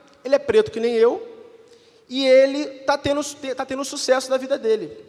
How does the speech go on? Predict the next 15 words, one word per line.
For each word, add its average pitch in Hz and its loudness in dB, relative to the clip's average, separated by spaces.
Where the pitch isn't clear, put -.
Onde 381 -2
é 494 2
que 494 -10
ele 254 -2
tá? 196 -2
Ele 185 -4
tá 226 -2
nos 262 -6
Estados 262 2
Unidos. 247 -6
Cara, - -14
eu 175 -2
vou 185 2
ter 175 -4
que 226 -10